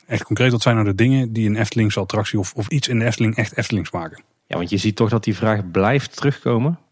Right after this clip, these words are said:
Speaker 2: Eh, hij is ook weer lekker actueel na de opening van, eh, Max en Moritz, maar bijvoorbeeld ook na de opening van Fabula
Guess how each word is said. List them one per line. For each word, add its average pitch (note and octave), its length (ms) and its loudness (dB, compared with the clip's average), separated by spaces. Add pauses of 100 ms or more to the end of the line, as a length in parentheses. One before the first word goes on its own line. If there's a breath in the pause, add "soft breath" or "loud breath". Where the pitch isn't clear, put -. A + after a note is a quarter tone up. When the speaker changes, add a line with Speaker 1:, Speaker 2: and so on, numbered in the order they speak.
Speaker 2:
Eh, G#2 140 -4 (540)
hij G2+ 220 0
is A2 120 4
ook G#2+ 80 0
weer G#2 100 0
lekker B2 240 -2
actueel A#2+ 520 0
na A#2 240 0
de G2+ 120 -2
opening G#2+ 400 0
van, G2 240 -2
eh, G2 60 -2
Max G#2 260 -4
en F2+ 80 0
Moritz, B2+ 380 0
maar G#2 200 -2
bijvoorbeeld F#2+ 440 -4
ook E2+ 120 -10
na E2 120 -4
de - 60 -6
opening F2+ 340 -6
van F2+ 120 -10
Fabula B2+ 560 0